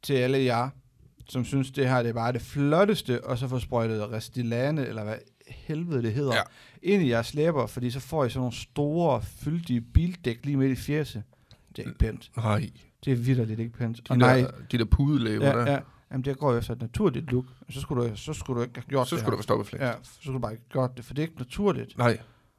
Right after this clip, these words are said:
Speaker 1: Og beklager, hvis jeg træder nogen over tæerne nu.
Speaker 2: <laughs>
Speaker 1: Men det er fandme ikke pænt.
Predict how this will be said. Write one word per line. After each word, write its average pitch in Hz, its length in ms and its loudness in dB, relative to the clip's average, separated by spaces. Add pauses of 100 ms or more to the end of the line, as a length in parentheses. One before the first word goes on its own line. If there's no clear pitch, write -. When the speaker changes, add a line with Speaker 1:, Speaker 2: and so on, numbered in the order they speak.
(160)
Speaker 1:
Og 139 160 -6
beklager, 156 680 2
hvis - 160 -4
jeg 156 100 0
træder 175 280 2
nogen 123 200 2
over 123 140 0
tæerne 135 360 2
nu. 135 100 4 (340)
Speaker 2:
<laughs> - 320 -10
Speaker 1:
Men 151 120 -2
det 170 200 2
er 147 140 0
fandme 156 440 0
ikke 123 140 -2
pænt. 120 340 2